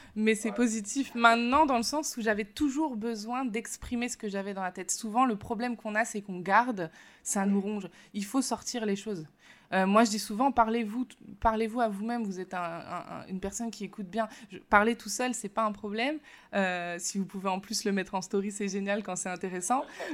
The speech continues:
Mais, euh, mais parler tout seul, c'est une habitude que j'ai. Euh, et je parlais même à mes filles alors qu'elles parlaient pas. Donc, euh, c'est, c'est important. Euh, faut que ça sorte. Et plus vous allez, euh,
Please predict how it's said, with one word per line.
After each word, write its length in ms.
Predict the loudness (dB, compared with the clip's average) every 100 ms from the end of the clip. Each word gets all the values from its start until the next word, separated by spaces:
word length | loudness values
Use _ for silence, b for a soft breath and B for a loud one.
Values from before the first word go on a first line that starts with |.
| 0
Mais, 460 | 4 6 6 4 4
euh, 300 | 6 6 4
mais 300 | 2 0 4
parler 320 | 6 6 4
tout 100 | 0
seul, 220 | 0 0
c'est 160 | 2 0
une 80 | 0
habitude 380 | 0 -4 -10 0
que 160 | 2
j'ai. 260 | 2 2 -2 B B B
Euh, 640 | 6 8 6 2 0 -2 -4 -4
et 800 | 0 2 2 0 -2 -2 -4 -6
je 60 | 4
parlais 240 | 6 6
même 240 | 4 2 0
à 100 | -2
mes 180 | -2
filles 280 | -4 2 4
alors 180 | 4 0
qu'elles 180 | -8 -4
parlaient 240 | -2 -2
pas. 220 | 4 4 4 B B
Donc, 320 | 2 4 4 4
euh, 140 | 4
c'est, 460 | 4 2 2 0 -2
c'est 280 | -4 2 4
important. 480 | 4 2 -2 -2 -2 _ -2
Euh, 160 | -2
faut 160 | 2 2
que 80 | 4
ça 140 | 2
sorte. 500 | 4 0 0 -4 -2
Et 140 | 0 0
plus 240 | 4 2
vous 240 | 4 4
allez, 280 | 4 4 0 -8 _ _ _ _ _
euh, 160 | 0 0